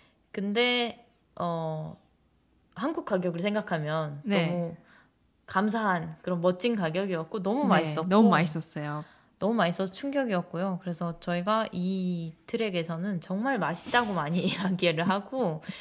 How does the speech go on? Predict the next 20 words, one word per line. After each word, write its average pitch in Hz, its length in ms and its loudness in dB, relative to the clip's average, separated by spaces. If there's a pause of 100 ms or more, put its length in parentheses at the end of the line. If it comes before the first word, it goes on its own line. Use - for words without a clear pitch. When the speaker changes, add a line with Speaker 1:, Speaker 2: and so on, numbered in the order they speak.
(200)
Speaker 1:
그다음 175 300 0
음식이 208 320 2
맛있고 151 500 -4
배가 180 360 4
부르니까 160 760 2 (120)
Speaker 2:
네. 165 320 0
Speaker 1:
그런 269 320 2
얘기를 180 360 4
되게 170 300 4
많이 165 280 4
해요. 147 300 -8 (360)
우리가 196 680 2 (400)
어제 247 340 8
했던 190 480 4
경험, 147 380 -4 (180)
Speaker 2:
음. 175 300 2
Speaker 1:
엊그젠가 156 640 0
하여튼. 185 560 -2
Speaker 2:
음. 165 480 2
Speaker 1:
네. 151 280 -2